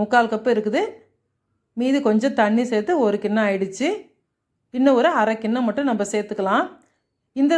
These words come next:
சாதத்துக்கு வந்து நம்ம தேங்காய் பால் கொஞ்சம் கம்மியா தாங்க சேர்க்கணும். அதனால தண்ணியா தான் இருக்கணும். அதுவும்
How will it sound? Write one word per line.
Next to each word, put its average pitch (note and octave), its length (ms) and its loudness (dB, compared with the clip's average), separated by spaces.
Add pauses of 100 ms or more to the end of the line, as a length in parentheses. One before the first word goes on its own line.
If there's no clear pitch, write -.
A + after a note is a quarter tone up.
சாதத்துக்கு C#4 640 2
வந்து B3 140 -2 (100)
நம்ம B3 140 0 (120)
தேங்காய் C4 320 0
பால் C#4 180 2
கொஞ்சம் A3 240 -2
கம்மியா A#3+ 400 2
தாங்க A#3 280 0
சேர்க்கணும். A#3+ 320 0
அதனால A3+ 180 2 (100)
தண்ணியா B3 400 2
தான் B3+ 120 2
இருக்கணும். G#3 300 -2
அதுவும் G#3+ 280 2